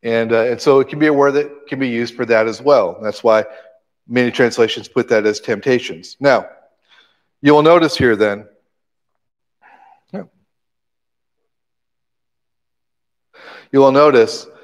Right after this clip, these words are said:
that the ambiguity in both cases kind of goes along with each other. In one case, God is, if we take it this way, then this is troubles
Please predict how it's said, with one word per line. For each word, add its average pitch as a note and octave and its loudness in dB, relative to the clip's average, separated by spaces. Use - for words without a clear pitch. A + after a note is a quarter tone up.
that C#3 -2
the D#3+ -2
ambiguity E3 0
in C3+ -12
both F3 -4
cases D#3 -8
kind C#3 -4
of C3 -10
goes C#3 -2
along C3+ 0
with A2+ -6
each A2 -8
other. E2+ -6
In C#3 -2
one G3 0
case, B2 -4
God C#3 2
is, B2+ -6
if C3 -4
we C3 -4
take E3+ -2
it A#2+ -8
this - -4
way, A#2 0
then C#3 -6
this D3 -6
is A#2+ -10
troubles E3 2